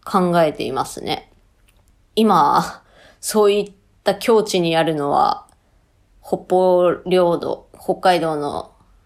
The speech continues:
島々とか、尖閣諸島だとか、竹島だとか、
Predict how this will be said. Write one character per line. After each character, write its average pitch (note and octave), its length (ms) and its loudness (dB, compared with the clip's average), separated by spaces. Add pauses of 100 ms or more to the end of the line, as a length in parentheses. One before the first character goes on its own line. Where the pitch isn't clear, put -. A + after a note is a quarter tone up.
(400)
島 F3+ 340 -2
々 D#3 300 -4
と D3 180 -6
か、 - 560 0 (1200)
尖 F#3 260 -4
閣 F3 260 -4
諸 F3+ 180 -4
島 D#3 300 -4
だ D3 100 -2
と - 160 -8
か、 - 400 -4 (380)
竹 - 240 0
島 D#3 260 0
だ C#3+ 100 0
と - 140 -8
か、 - 400 -4